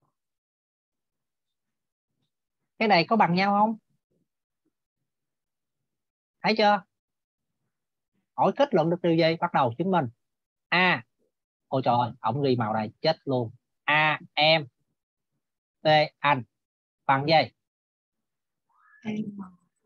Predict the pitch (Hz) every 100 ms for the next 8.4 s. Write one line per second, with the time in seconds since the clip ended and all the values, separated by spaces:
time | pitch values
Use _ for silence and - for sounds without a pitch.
0 | _ _ _ _ 139 147 175 147 107 _
1 | _ _ _ _ _ _ 147 143 - 165
2 | 170 185 202 208 _ _ _ _ _ _
3 | _ 175 185 208 208 - _ - 156 156
4 | 156 160 147 131 123 - _ _ 180 190
5 | _ _ - 151 190 131 - - _ _
6 | _ _ _ _ _ _ _ _ _ _
7 | _ _ _ _ _ _ _ _ _ _
8 | 120 170 160